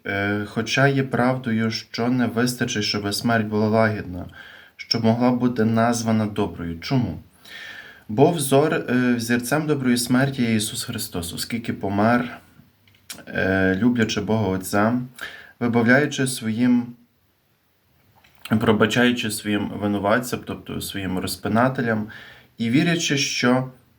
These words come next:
е, воскресне. Однак він на хресті не помирав без болю.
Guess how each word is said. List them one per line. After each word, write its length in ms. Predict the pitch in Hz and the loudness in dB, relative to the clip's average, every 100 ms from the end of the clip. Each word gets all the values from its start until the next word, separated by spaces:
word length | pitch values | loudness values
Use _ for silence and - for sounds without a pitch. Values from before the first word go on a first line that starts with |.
| - | -10
е, 260 | 107 107 104 | 0 2 2
воскресне. 840 | 101 120 - 104 90 82 - 73 - - _ _ _ - - - - | 2 -2 -2 -2 -2 -4 -8 -12 -16 -20 _ _ _ -16 -14 -14 -6
Однак 420 | 120 123 180 220 | 0 4 4 2
він 180 | 143 165 | -2 0
на 100 | 160 | 0
хресті 460 | 147 131 123 - 143 | 0 -2 -2 -2 0
не 140 | 135 | 2
помирав 500 | 127 123 120 120 117 | 2 4 4 4 2
без 240 | 135 139 | -2 -4
болю. 280 | - 156 90 | -4 -4 -4